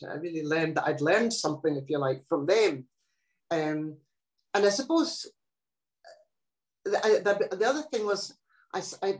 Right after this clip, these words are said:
I, I was writing about some of the key women in my life, in my family, and I saw them all as very strong women. Suddenly I saw that it was they who'd taken the family forward. Each of the women, my aunt, um,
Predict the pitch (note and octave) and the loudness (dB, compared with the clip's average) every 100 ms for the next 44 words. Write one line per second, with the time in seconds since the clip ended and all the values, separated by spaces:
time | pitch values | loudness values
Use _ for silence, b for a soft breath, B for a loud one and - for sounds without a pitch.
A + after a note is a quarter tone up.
0 | _ F3+ F#3 - _ _ F#3+ E3+ B3 B3 | _ -4 -4 -14 _ _ -4 2 2 2
1 | G#3+ F#3 F3+ G#3+ F#3+ E3 - - F3+ G#3+ | 2 4 2 0 -2 -4 -10 -6 2 4
2 | A3+ F#3 D#3 E3 D#3 D3+ D3+ D#3 D3 C#3+ | 4 2 2 0 2 2 0 0 -2 -4
3 | - F#3 G3+ F#3 D3+ C3 C3+ _ _ _ | 0 0 0 -4 -4 -4 -8 _ _ _
4 | _ _ - D#3+ D#3+ - G#3+ G#3 F3+ D#3+ | _ _ -2 0 0 2 4 4 4 4
5 | D#3 - D#3+ D3 - - F#3 F3+ F3 E3+ | 2 2 0 0 -4 -4 2 4 4 0
6 | E3 D#3 D3+ C#3 C3+ - F#3 F3 D3 - | -2 0 0 0 -6 -4 -2 -2 -4 0
7 | F3 E3 D#3 _ _ _ - E3+ D#3+ D3 | 0 0 -6 _ _ _ -2 -2 -2 2
8 | G#3+ A#3 G#3+ F#3 - G3 F#3+ E3 D3+ D3 | 2 2 -6 -12 -2 -2 0 -8 -8 -6
9 | F3 E3 E3 D3+ C#3 F3+ F#3+ G3 D#3+ C3 | -4 -2 -2 -4 -2 2 2 2 2 0
10 | - - _ _ _ - A3 - F#3 F3+ | -2 -16 _ _ _ -4 -4 -4 -4 0
11 | E3 F#3+ D#3 C#3+ C#3 - E3 E3+ E3 - | 2 2 2 0 0 2 2 2 -2 -8
12 | - _ _ _ _ - D#3 D#3 D3+ C3 | -10 _ _ _ _ 0 2 2 0 -2